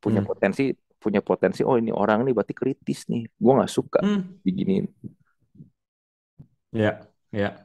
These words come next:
Speaker 1: Iya, walaupun
Speaker 2: Dan lo,
Speaker 1: gua
Speaker 2: dan lo sebagai kandidat, lo, lo ilfeel nggak digituin sama, sama recruiter?
Speaker 1: Gua gini, gua pasti udah nggak akan lanjutin juga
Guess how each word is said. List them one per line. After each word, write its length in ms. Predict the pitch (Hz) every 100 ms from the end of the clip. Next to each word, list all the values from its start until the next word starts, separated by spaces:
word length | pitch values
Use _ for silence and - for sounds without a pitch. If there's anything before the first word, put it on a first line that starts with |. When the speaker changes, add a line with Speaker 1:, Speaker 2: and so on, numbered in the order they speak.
| -
Speaker 1:
Iya, 160 | 117 -
walaupun 320 | 107 131 135
Speaker 2:
Dan 20 | -
lo, 60 | -
Speaker 1:
gua 40 | - 151
Speaker 2:
dan 80 | 147
lo 60 | 202 -
sebagai 240 | 143 139 156
kandidat, 320 | 143 139 214 -
lo, 220 | 240 - -
lo 60 | 220
ilfeel 280 | 160 156 208
nggak 140 | 147 - -
digituin 400 | 113 110 107 110
sama, 160 | 104 101 98 -
sama 180 | 110 104
recruiter? 360 | 98 101 - 104 - _ _ _ _ _ _ _ _ _ _ _ _ _
Speaker 1:
Gua 400 | - 90 196 226
gini, 240 | 156 104 - - -
gua 480 | - 120 120 214 247
pasti 320 | - - 214
udah 180 | 170 127 110
nggak 200 | 107 101 107
akan 300 | - 104 101 98 98 98 95 90
lanjutin 420 | 92 123 - 95
juga 220 | 98 123